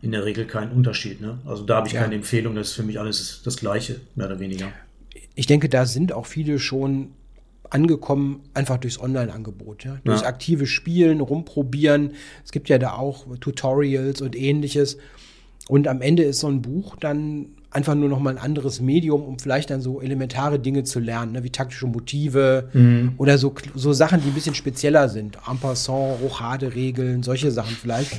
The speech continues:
Speaker 2: Und da steigen dann die Bücher, Bücher ein. Aber ich glaube nicht, da, da kann man auch nicht schrecklich viel falsch machen, ne? Ich meine, kein Buch
Speaker 1: Ja.
Speaker 2: wird dich in deiner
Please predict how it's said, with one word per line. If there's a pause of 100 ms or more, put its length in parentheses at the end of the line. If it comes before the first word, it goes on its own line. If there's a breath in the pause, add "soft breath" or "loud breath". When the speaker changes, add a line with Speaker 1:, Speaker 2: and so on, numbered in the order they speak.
(460 loud breath)
Speaker 2:
Und (120)
da
steigen
dann
die
Bücher, (220)
Bücher
ein. (100)
Aber
ich
glaube
nicht,
da, (220 loud breath)
da
kann
man
auch
nicht
schrecklich
viel
falsch
machen,
ne?
Ich
meine,
kein
Buch
Speaker 1:
Ja. (220 loud breath)
Speaker 2:
wird
dich
in
deiner